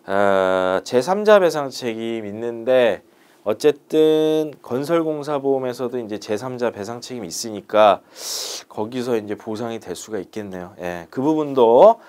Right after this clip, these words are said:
좀 필요하면은 한번 또 따로, 어, 정리해서 말씀을 드려야 될 것 같고, 어쨌든, 아, 그러한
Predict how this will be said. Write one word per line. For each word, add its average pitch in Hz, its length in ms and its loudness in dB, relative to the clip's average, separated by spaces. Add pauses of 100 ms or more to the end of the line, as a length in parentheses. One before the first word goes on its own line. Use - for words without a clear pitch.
(300)
좀 107 200 -10
필요하면은 156 800 -2
한번 110 340 -6
또 98 180 -6
따로, 131 600 6 (340)
어, 85 180 -6
정리해서 110 540 -6
말씀을 104 460 -6
드려야 104 240 -2
될 95 140 -6
것 92 100 -4
같고, 90 380 -4
어쨌든, 190 640 -2 (300)
아, 175 200 -6
그러한 127 560 -4